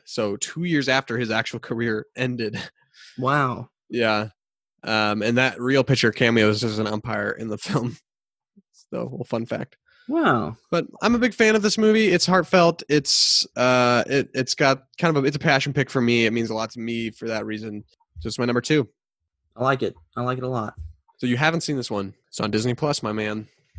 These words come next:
Speaker 2: What's, uh, isn't there a baseball movie where there's an old guy that throws a no-hitter?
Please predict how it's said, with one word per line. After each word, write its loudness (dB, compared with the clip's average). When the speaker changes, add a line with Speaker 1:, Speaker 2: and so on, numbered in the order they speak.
Speaker 2:
What's, 2
uh, 6
isn't 2
there 6
a 6
baseball 2
movie 6
where 6
there's 4
an -2
old 0
guy 4
that 2
throws 4
a 2
no-hitter? 2